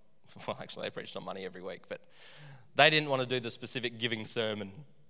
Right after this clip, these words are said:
You know, like, this is the giving sermon for the year, and they didn't wanna do the specific giving sermon. And so instead, they went on a holiday and they played a four-week video series from a pastor in America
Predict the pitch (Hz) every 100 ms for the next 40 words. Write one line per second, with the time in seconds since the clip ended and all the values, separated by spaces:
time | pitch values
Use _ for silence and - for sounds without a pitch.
0 | - - 117 110 110 110 - 104 101 101
1 | 110 107 - 110 107 107 104 101 104 107
2 | 107 - - - - - - 113 117 117
3 | 117 117 107 110 107 - 113 - 113 92
4 | 107 107 101 - 107 104 98 - - -
5 | - - - 120 120 - 120 117 113 -
6 | 127 117 113 113 110 113 110 107 120 117
7 | 110 104 104 107 107 107 101 113 107 -
8 | 117 117 110 110 110 113 104 101 113 107
9 | 101 107 107 - 107 - 107 104 107 107
10 | 104 101